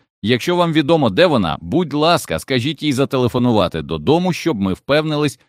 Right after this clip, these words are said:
що вона в безпеці. Енді була промінчиком сонця в нашому домі,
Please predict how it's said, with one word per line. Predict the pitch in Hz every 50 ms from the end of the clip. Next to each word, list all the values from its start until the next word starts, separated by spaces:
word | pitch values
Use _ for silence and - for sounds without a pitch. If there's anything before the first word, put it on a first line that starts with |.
| _ _ -
що | - - - 147 139
вона | 113 117 117 110 107 113 113
в | 92
безпеці. | 85 82 104 95 - - - - 69 53 - - - - _ _ _ _ _ _ _ _ -
Енді | 113 131 151 165 147 85 80
була | 71 71 80 90 90 87
промінчиком | - 107 107 131 175 196 185 - 190 170 185 180 170
сонця | - - 196 214 202 - 196
в | 180 170
нашому | 175 175 175 - 185 170 165 165
домі, | 135 135 127 98 82 76 -